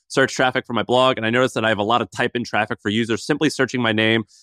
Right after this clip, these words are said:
uh, and then the term net worth." And then he goes on to explain that it's like, it's always changing, but it's not, but knowing someone's net worth is not gonna help you succeed. And he's got this <laughs> hilarious post, and he, and he, <laughs> and, and it was really funny. And, uh,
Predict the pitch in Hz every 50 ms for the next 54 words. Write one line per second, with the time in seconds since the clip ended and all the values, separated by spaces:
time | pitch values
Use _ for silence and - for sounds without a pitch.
0 | _ _ _ _ - - 101 95 95 98 92 - 107 110 113 110 110 104 - -
1 | 120 110 107 - _ - 101 104 104 - 95 95 90 82 - - - - _ -
2 | 127 139 143 135 123 156 156 147 151 139 135 131 123 101 - - - 123 123 120
3 | 117 117 113 107 104 - - 107 101 _ - - - 180 180 180 170 - - -
4 | 156 139 135 120 123 131 127 131 131 - - 113 110 107 - _ - - 117 -
5 | - - 147 143 - _ _ _ _ _ _ - 131 131 123 131 135 156 165 151
6 | - - 143 135 107 - 139 131 - - 117 123 120 120 - 113 95 107 123 120
7 | - 120 104 110 113 110 - 113 110 - 120 - - - 107 98 98 101 92 _
8 | - - - _ - 131 127 - 156 151 165 151 139 - 131 123 120 120 127 131
9 | 131 127 123 117 107 - _ _ - 139 127 107 92 - 117 101 110 113 - -
10 | 135 160 170 165 - 160 151 _ - 202 214 220 - - - - - - 202 196
11 | - - - 170 156 - - 151 143 147 156 160 143 127 - - 151 156 151 127
12 | 113 - - 127 117 104 101 95 - - 113 110 110 104 101 104 104 104 107